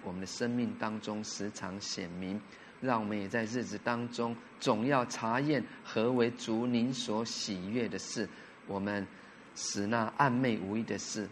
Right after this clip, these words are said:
我们不与人同行。主啊，让我们在成为世界的光，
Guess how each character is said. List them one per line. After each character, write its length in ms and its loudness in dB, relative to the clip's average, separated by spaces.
我 80 -2
们 180 -2
不 200 -2
与 200 -6
人 200 -4
同 280 -6
行。 240 -6
主 180 0
啊， 240 2
让 340 4
我 180 -2
们 240 -2
在 280 2
成 300 0
为 140 2
世 300 0
界 180 0
的 120 -2
光， 320 -2